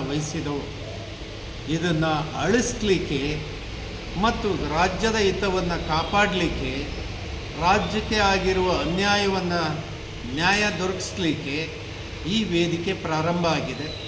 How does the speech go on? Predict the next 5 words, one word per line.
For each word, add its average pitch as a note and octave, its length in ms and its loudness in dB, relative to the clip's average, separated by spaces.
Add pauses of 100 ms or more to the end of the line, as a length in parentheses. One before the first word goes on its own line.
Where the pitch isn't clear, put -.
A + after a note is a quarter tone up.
(520)
ಇದರಲ್ಲಿ G#3 480 4 (840)
ಎಲ್ಲ G#3+ 200 0 (320)
ಸಂಘಟನೆಗಳು F#3+ 800 0 (680)
ಭಾಳ F3+ 200 2 (500)
ಮುಖ್ಯ G3 340 -2